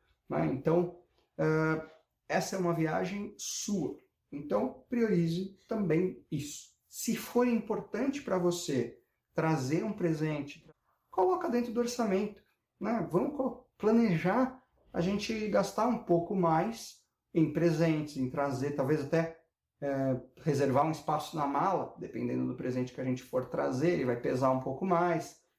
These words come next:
né? E aí vai ter que pagar excesso de bagagem, por exemplo. Então a gente consegue se planejar pra isso de acordo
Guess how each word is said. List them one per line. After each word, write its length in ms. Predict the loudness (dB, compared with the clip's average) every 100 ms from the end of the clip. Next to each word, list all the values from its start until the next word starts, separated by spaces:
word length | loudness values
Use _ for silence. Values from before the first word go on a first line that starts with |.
| -10
né? 240 | -4 -2
E 40 | -2
aí 80 | -2
vai 80 | -4
ter 120 | -6
que 100 | -2
pagar 520 | -2 0 0 -2 -8 _ _ _ -10
excesso 540 | -8 -4 -2 -2 -6
de 80 | -6
bagagem, 720 | -2 0 2 2 0 -2 -4
por 180 | -4 -2
exemplo. 720 | -2 -2 -2 -2 -2 -6 -10
Então 260 | -6 -4 -4
a 80 |
gente 320 | -4 -6 -8 -6
consegue 460 | -6 -2 0 2
se 160 | 0 0
planejar 640 | 4 4 4 2 2 0
pra 180 | 0 -2
isso 540 | -2 -2 -4 -10 -10 _ _ _ _
de 100 | -4
acordo 580 | -2 0 0 0 -2 -4